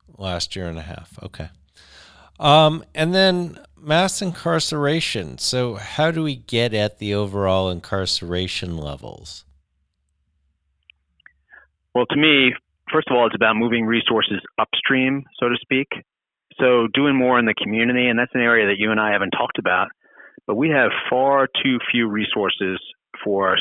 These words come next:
Speaker 2: substance abuse and mental health treatment here in the state of Colorado. And as a state, we need to invest more in our people and more in those efforts to ensure that people don't have to c-, hit the doors of the courthouse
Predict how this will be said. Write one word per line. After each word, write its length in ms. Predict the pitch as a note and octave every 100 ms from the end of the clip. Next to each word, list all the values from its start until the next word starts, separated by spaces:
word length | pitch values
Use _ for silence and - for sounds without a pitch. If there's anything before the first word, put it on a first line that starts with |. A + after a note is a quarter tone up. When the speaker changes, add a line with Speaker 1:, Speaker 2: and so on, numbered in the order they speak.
| -
Speaker 2:
substance 320 | A2 - B2
abuse 280 | - A2 G#2 -
and 120 | G#2
mental 260 | G#2 F#2 F2+
health 140 | G2+ -
treatment 280 | F#2+ F2 F2
here 100 | F#2+
in 80 |
the 60 | F2
state 160 | - E2
of 60 |
Colorado. 540 | - E2 D#2+ D#2 C#2+ - _ _ _ _ _ _ _ _ -
And 200 | A2+ G#2+
as 140 | G2+
a 180 | G2+ -
state, 320 | - C#3+ A2+ -
we 100 | A#2+
need 160 | B2+
to 120 | - A2
invest 340 | G2+ G#2+ F#2+
more 300 | A2 G2+ G2
in 100 | G2
our 120 | F2+ F2+
people 420 | A2 G#2+ D#3+ F#3 _ _ _ _ _ _
and 220 | B2 G#2+
more 240 | G#2 G#2 G#2
in 80 | G2
those 240 | G2 F#2
efforts 340 | G#2+ - B2+ -
to 80 | C3+
ensure 300 | A#2+ - C3+
that 120 | A#2+
people 220 | A#2 C3 C3+
don't 160 | C3+
have 160 | A#2+ B2+
to 80 | B2
c-, 220 | - - -
hit 100 | D#3
the 80 | B2
doors 260 | C3 B2+ A2+
of 60 |
the 140 | A2 -
courthouse 480 | A#2+ A2 F#2 D#2